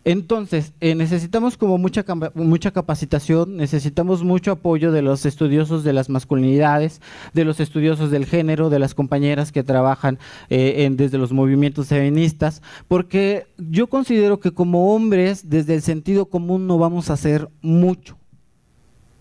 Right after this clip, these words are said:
¿no? Porque, ah, incluso pareciera ser que el sentido común, pues, también está cargado de un gran ejercicio de desigualdad y violencia.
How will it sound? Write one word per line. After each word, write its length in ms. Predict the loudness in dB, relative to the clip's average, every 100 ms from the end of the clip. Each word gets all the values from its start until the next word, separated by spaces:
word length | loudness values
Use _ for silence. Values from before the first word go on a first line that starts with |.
| _ _ _ _ -2
¿no? 300 | 0 0 -2 -2
Porque, 480 | -2 0 -2 -2 -2
ah, 120 | -2
incluso 340 | 0 0 -2 -2
pareciera 540 | 0 0 0 0 0
ser 300 | 0 -4 -2
que 140 | 0 0
el 80 |
sentido 460 | 0 -2 0 0 0
común, 420 | -2 -4 -4 -4
pues, 220 | -8 -8
también 340 | -2 0 0 0
está 260 | -2 -4
cargado 540 | -2 -4 0 0 2 2
de 120 | 2
un 200 | 2 2
gran 200 | 0 0
ejercicio 540 | -2 -2 -2 -2 0
de 120 | 0 0
desigualdad 720 | 0 0 0 2 2 2 0
y 80 | 0
violencia. 560 | 2 2 0 -4 -12